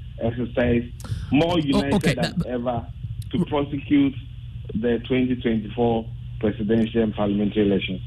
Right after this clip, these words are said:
Speaker 2: I, I, I get the point, uh, but when the, uh, member of your committee then addresses the press to say that these individuals that you have invited, and you've cited their videos online, you would want them to adduce evidence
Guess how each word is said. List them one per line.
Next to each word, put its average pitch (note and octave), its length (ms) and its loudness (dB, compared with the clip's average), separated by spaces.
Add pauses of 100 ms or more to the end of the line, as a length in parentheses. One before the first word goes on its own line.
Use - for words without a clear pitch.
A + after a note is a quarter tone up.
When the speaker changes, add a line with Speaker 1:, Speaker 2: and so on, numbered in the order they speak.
(120)
Speaker 2:
I, D3 160 4
I, C#3 200 4
I E3 60 6
get F#3+ 160 2
the G3 80 2
point, B2+ 460 2
uh, D3+ 100 4
but E3+ 240 2
when G#3+ 320 0
the, F#3+ 480 6
uh, C3+ 160 0
member D#3+ 420 4
of C#3+ 240 0
your D#3+ 280 4
committee D3 420 2
then A#2+ 240 2
addresses A#2+ 460 2
the A2 80 0
press B2 320 2
to A#2+ 80 2
say B2 260 2
that A2 260 2
these D3 280 4
individuals A#2+ 480 4
that A2 200 0
you A#2 60 4
have G#2+ 160 2
invited, G#2+ 640 2
and G2+ 160 4
you've G#2 140 0
cited A#2+ 400 2
their G#2+ 100 2
videos G2+ 440 2
online, F#2+ 500 2
you G#2 100 4
would A2 140 2
want A#2 260 4
them A2 180 2
to - 100 0
adduce A2 580 4
evidence F#2+ 640 2